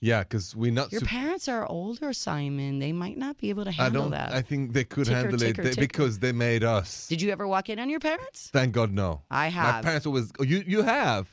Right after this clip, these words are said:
Speaker 2: Listen to me. Dylan, w-, w-, first, before I tell you the story, Dylan, what is your answer? Walk in on your parents or have them walk in on you?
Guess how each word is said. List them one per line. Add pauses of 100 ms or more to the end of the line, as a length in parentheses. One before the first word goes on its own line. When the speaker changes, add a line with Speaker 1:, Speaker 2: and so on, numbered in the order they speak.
(640)
Speaker 2:
Listen
to
me. (140)
Dylan, (180)
w-,
w-,
first, (100)
before
I
tell
you
the
story,
Dylan,
what
is
your
answer?
Walk
in
on
your
parents
or
have
them
walk
in
on
you?